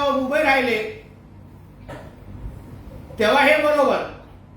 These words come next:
आणि दुसऱ्यांनी अगर आदरणीय मोदी साहेबांना देश हितासाठी पाठिंबा दिला तर मोठ्या वायफल वडवड करत बसायची.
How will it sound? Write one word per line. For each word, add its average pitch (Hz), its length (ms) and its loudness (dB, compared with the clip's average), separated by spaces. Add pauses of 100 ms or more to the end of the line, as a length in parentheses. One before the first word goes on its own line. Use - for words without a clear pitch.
(1600)
आणि 208 220 2
दुसऱ्यांनी 254 500 2
अगर 285 260 2
आदरणीय 277 540 0
मोदी 269 300 -4
साहेबांना 247 520 0 (1600)
देश 233 320 6
हितासाठी 277 680 0 (540)
पाठिंबा 277 560 -2
दिला 240 240 2 (2750)
तर 269 180 2
मोठ्या 269 420 2 (2500)
वायफल 247 440 2
वडवड 294 360 0
करत 277 280 -2
बसायची. 269 480 0